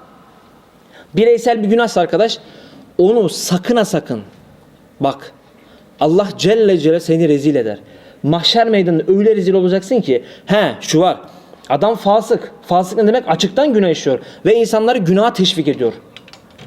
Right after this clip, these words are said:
Elinde birayla geziyor. "İçin lan ne olacak be kardeşim? İç günah bana." Ya da "Hadi gelin," misal diyorum, "hadi iddia oynayalım. Bugün işte bilmem neyin maçı var." Teşvik veriyor. Zinaya teşvik veriyor.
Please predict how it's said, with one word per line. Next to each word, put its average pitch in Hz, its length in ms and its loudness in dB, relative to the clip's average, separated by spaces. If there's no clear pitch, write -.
Elinde 175 380 2
birayla 185 300 2
geziyor. 180 420 0
"İçin 190 380 -2
lan 190 160 2
ne 185 40 2
olacak 185 340 0
be 170 60 0
kardeşim? 160 480 -2
İç 196 160 -2
günah 180 340 0
bana." 180 260 0
Ya 165 140 2
da 196 100 2
"Hadi 196 180 0
gelin," 202 380 0
misal 180 400 0
diyorum, 160 160 2
"hadi 170 140 0
iddia 170 420 -2
oynayalım. 147 340 0
Bugün 156 140 0
işte 151 200 -4
bilmem 151 400 0
neyin 151 140 0
maçı 147 260 -2
var." 139 160 0
Teşvik 185 360 -2
veriyor. 147 240 0
Zinaya 202 400 0
teşvik 220 340 0
veriyor. 185 300 2